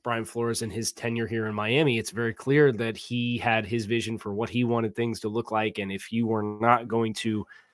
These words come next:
uh, help that manifest itself, then there was gonna be a problem. And, uh, that, that's always tough to, uh, a tough way to get things done.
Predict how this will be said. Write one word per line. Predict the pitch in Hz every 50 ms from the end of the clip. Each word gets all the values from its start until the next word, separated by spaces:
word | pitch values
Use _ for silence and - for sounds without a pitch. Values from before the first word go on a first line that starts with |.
| _ _ _ _ _ - -
uh, | 95 95 95 95 90 87 - _ _ _ _ _ _ _ _ _ _ _ _ _ _ _ _ _ -
help | - - - 135 135 131 -
that | 127 131 123 117 110 - _ _ _ _ _ _ -
manifest | 110 117 143 160 165 156 - - 139 123 110 - - 120
itself, | 104 - - 123 120 127 156 151 - -
then | 107 120 131 127 127 127 123 123 123 123 127 127
there | 127 135 131
was | 131 135 123
gonna | 139 135
be | 139 147
a | 143
problem. | - 151 156 175 156 - - - _ _ _ _ _ _ _ _ _ _ _ _ _ _ _ _ _ _ - _ _ _ -
And, | 104 104 104 104 104 104 101 104 101 92
uh, | 107 104 104 101
that, | 101 110 117 113 107
that's | 120 117 113 - 123
always | 120 117 117 117 -
tough | - 123 117 - - -
to, | - - 120 110 107 107 104 101 - _ _ _ _ _ _ _ _ _ _ _ _ -
uh, | 98 98 95 92 87 90 113 117
a | 107
tough | - - 120 - - 120
way | 120 110
to | 110
get | 98 110 104 104 -
things | 110 104 98 -
done. | - 107 98 76 71